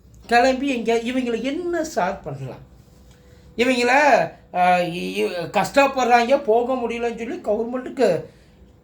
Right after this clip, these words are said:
இவங்களுக்காக லீவ் வாங்கி கொடுக்குது, பர்மிஷன் வாங்கி கொடுக்குது, லெட்டர்லாம் எழுதி கொடுத்துருக்கு, சர்க்குலர்லாம் அனுப்பிச்சிருக்கு. ஆனா இந்த பயலுக ஆட்டிக்கிட்டு கிளம்பிட்டாங்க. எல்லாம் போ-, போய் பாருங்க சார், ஊட்டி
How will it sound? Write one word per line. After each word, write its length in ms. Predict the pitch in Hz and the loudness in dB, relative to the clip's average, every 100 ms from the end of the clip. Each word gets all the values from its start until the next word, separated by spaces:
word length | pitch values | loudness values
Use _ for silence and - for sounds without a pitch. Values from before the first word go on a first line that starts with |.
| - | -2
இவங்களுக்காக 840 | 226 302 339 359 339 339 320 370 | 2 4 4 4 4 4 2 2
லீவ் 180 | 311 294 | 0 2
வாங்கி 320 | 285 269 240 | 4 4 2
கொடுக்குது, 260 | 233 - 208 - - | -4 -6 -8 -6 -2
பர்மிஷன் 560 | 254 349 349 - 302 | 0 0 -2 -2 -2
வாங்கி 260 | 254 240 226 | -2 -2 -2
கொடுக்குது, 200 | 190 190 | -2 -4
லெட்டர்லாம் 680 | 156 202 220 - 359 285 | 0 0 0 -8 -4 2
எழுதி 200 | 277 262 240 | 2 2 -6
கொடுத்துருக்கு, 460 | 233 202 226 190 | -10 -8 -6 -4
சர்க்குலர்லாம் 720 | 180 214 214 - 330 240 254 | 2 2 0 -4 0 2 0
அனுப்பிச்சிருக்கு. 520 | 233 202 - 190 - - - _ - _ - _ | -2 -6 -6 -6 -6 -16 -20 _ -20 _ -20 _
ஆனா 280 | 226 262 269 | 2 4 4
இந்த 380 | 208 247 320 285 | 0 -2 -2 -2
பயலுக 640 | 277 262 262 240 233 320 440 392 - - _ _ _ _ _ _ _ | 2 4 4 2 2 0 0 -6 -14 -20 _ _ _ _ _ _ _
ஆட்டிக்கிட்டு 400 | 262 269 269 247 | -2 0 0 -2
கிளம்பிட்டாங்க. 520 | 220 220 214 190 147 - - - - _ _ _ _ _ 175 | 2 2 2 -4 -6 -12 -20 -20 -20 _ _ _ _ _ 2
எல்லாம் 400 | 202 269 208 170 | 4 4 2 -4
போ-, 320 | 196 208 180 | -2 -2 0
போய் 260 | - 294 339 | 4 6 6
பாருங்க 540 | 330 254 285 302 294 | 2 4 6 4 -2
சார், 580 | 277 - 226 233 240 277 - - _ _ _ - | -4 0 2 4 4 2 -8 -20 _ _ _ -8
ஊட்டி 360 | 220 302 320 | -6 -6 -2